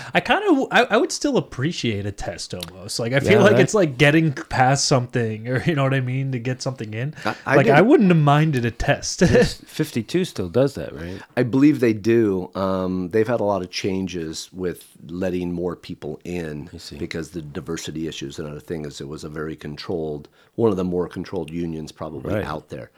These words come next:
Speaker 3: But I had to read a script. I had to break it down. I had
Speaker 2: Yeah.
Speaker 3: to turn all of that in. It wasn't just,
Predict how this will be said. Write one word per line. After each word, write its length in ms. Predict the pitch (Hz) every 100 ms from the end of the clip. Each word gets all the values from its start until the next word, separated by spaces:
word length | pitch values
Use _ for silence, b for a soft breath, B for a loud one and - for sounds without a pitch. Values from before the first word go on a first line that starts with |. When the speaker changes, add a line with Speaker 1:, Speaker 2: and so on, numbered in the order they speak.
| b b -
Speaker 3:
But 100 | 101
I 80 |
had 180 | 120 131
to 80 | 95
read 240 | 85 104
a 40 | 135
script. 380 | - 104 98 80
I 60 |
had 100 | 80
to 60 | 67
break 320 | 62 92 -
it 120 | -
down. 360 | 101 85 78 78
I 40 |
had 80 | 107
Speaker 2:
Yeah. 60 | 120
Speaker 3:
to 60 |
turn 240 | - 101 85
all 160 | 80
of 100 | 76
that 160 | 80 82
in. 260 | 90 76 - B B B
It 100 | 95
wasn't 340 | 92 95 85
just, 260 | 92 -